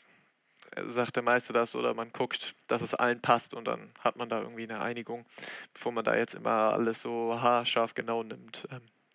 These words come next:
lieber den Spielfluss, also für, ich persönlich finde dann lieber den Spielfluss erhalten und dann vielleicht mal ein bisschen von den Regeln abweichen.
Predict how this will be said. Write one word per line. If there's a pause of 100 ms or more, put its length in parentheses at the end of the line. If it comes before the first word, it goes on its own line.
(160)
lieber
den
Spielfluss,
also (140)
für,
ich
persönlich
finde
dann
lieber
den
Spielfluss
erhalten
und (840)
dann
vielleicht
mal
ein
bisschen
von
den
Regeln
abweichen.